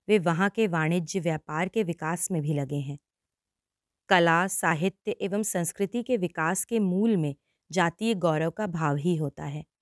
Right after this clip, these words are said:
इस दिशा में वहाँ की अनेक संस्थाएं काम कर रही हैं, जिनमें विश्व हिंदी समिति, अंतर्राष्ट्रीय हिंदी समिति, हिंदी फाउंडेशन,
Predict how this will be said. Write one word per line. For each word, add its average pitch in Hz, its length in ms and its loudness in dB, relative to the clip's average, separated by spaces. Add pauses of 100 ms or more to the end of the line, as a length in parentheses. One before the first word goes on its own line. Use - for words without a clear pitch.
(680)
इस 202 120 4
दिशा 175 400 2
में 190 200 0 (260)
वहाँ 262 180 2
की - 120 -6
अनेक 214 420 2
संस्थाएं 185 480 -2
काम 156 260 -4
कर 151 180 -4
रही 143 260 -2
हैं, 147 160 -8 (840)
जिनमें 254 320 4
विश्व 220 320 2
हिंदी 214 320 2
समिति, 180 540 -2 (260)
अंतर्राष्ट्रीय 185 840 2
हिंदी 170 380 2
समिति, 175 540 -2 (340)
हिंदी 190 240 4
फाउंडेशन, 165 720 0